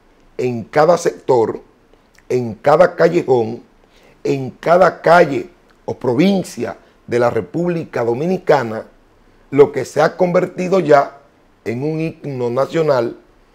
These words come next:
que en el veinticuatro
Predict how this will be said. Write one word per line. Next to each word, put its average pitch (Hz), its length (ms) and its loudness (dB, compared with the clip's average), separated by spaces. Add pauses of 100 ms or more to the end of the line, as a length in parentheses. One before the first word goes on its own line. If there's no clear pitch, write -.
(320)
que 151 320 0 (1160)
en 175 200 6
el 139 160 4
veinticuatro 139 1000 2